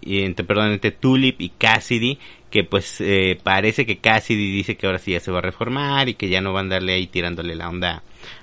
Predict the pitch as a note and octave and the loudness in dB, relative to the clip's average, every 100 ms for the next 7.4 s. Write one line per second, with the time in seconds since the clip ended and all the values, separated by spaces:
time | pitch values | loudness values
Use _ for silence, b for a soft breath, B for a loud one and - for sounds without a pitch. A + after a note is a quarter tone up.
0 | - E2+ E2 D#2+ - F2 F2+ F2+ E2 C#3+ | -4 -2 0 -2 -6 -2 0 0 -2 2
1 | D3+ D3+ C#3+ C3+ - G#2+ G2 G#2+ F#2+ A2 | 4 4 4 0 -2 -8 -4 -4 -4 -6
2 | - - F#2 - F#2+ F2+ F#2 A2 B B | -10 -10 -12 -6 -4 -2 -4 -8 B B
3 | B A2+ G#2+ C3 - - - - C3 C3+ | B -4 -2 -2 -6 -16 -20 -8 -2 0
4 | C#3 C3 G#2 - A#2+ B2 A#2+ A#2+ A#2 B2 | 2 2 -2 0 -2 0 -2 -2 -4 -2
5 | A#2 A2+ A2 A2 A#2 A2+ G#2+ G#2 B2 C3+ | -2 0 -2 -2 -6 -4 -4 -2 -2 -2
6 | B B B - - A2 G#2+ G#2+ G#2 G2+ | B B B -4 6 6 8 8 6 4
7 | G2+ G#2 G#2 - | 2 0 -2 -4